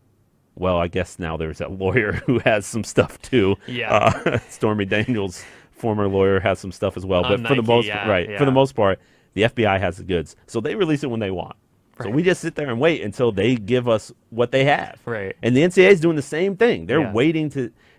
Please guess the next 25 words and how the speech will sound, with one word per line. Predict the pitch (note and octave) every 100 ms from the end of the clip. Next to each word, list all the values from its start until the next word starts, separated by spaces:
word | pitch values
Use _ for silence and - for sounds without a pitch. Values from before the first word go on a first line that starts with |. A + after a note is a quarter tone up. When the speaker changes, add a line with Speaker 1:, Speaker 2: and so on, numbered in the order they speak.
| -
Speaker 1:
they | B2+
filed | - B2+ B2+ B2+ A#2+
some, | B2 G#2+ G2+
uh, | G2 F#2+ F2 F2 - _ _ _ -
uh, |
uh, | F#2+ E2 D#2+ - - - - - -
I | -
guess, | F2 A2
a | F#2+
motion | G2+ G#2 G2
in | F2+
court | - G#2 -
to |
try | - G2+
to | F#2
get | F#2+ F2+
some | G#2 F2
evidence | G2+ G2+ G2 F2+ - - _ _ _
that | F#2+ F#2 -
the | F#2+
F | F#2+
B | - F#2
I | E2+ E2+
didn't | F#2 F#2+ A#2 B2+
share | - G#2+ G2 F#2